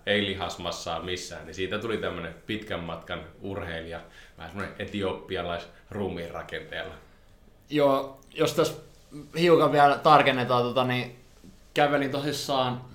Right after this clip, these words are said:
Speaker 2: Camino de Santiagon silloin ja se on yhdeksänsataa kilometriä pitkä matka,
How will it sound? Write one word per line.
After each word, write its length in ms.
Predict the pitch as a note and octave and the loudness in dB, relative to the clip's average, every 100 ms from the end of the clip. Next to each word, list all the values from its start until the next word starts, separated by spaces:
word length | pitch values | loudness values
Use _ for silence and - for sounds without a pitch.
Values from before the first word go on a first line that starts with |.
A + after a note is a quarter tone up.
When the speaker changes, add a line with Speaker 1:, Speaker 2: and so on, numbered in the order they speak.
| - - | -20 -10
Speaker 2:
Camino 360 | - D#3 D3 C3+ | 0 2 2 0
de 80 | C3 | 0
Santiagon 800 | C#3 C#3+ B2+ D3 C#3+ A#2+ B2 A2+ | 0 0 0 2 4 2 0 -4
silloin 460 | C3 B2 A#2+ A2+ | -4 -4 -2 0
ja 300 | A2+ A2+ A2+ - | 2 0 -2 -8
se 140 | - | -4
on 140 | B2 B2+ | -2 2
yhdeksänsataa 440 | C3+ A#2 - A2 | 2 0 0 -2
kilometriä 600 | A#2+ A2+ A2 G2+ A2+ A2+ | -2 -4 -6 -8 -8 -6
pitkä 300 | A#2 A#2 A#2+ | -8 -8 -6
matka, 560 | B2 B2+ B2+ - G#2 | -2 -4 -4 -6 -6